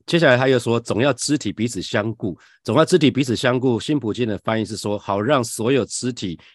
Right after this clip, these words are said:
得以互相关照。”所以也是说什么意思？就是说，对待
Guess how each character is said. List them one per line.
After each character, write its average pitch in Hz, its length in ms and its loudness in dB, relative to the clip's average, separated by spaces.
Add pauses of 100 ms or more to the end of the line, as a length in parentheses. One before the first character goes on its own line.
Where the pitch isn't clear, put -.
(120)
得 110 140 2
以 113 160 4
互 120 180 -2
相 101 260 -2
关 98 360 -4
照。” 87 300 -8 (220)
所 156 160 4
以 147 160 0
也 110 180 4
是 165 140 0
说 143 140 2
什 113 120 -2
么 98 80 -2
意 175 140 0
思？ 123 180 -4
就 - 0 -
是 127 140 -2
说， 120 240 0 (360)
对 160 180 4
待 135 280 2